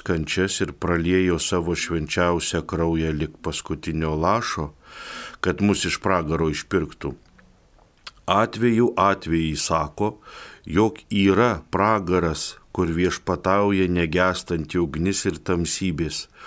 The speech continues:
kur ugnim ir siera degančiame ežere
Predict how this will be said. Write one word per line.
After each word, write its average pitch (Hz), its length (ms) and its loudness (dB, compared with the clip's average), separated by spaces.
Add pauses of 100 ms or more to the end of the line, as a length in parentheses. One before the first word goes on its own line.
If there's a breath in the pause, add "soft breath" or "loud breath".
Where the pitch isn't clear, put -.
(440 loud breath)
kur 98 220 4 (100)
ugnim 95 540 2 (100)
ir 95 160 4
siera 92 480 2
degančiame 85 840 0 (100)
ežere 85 400 0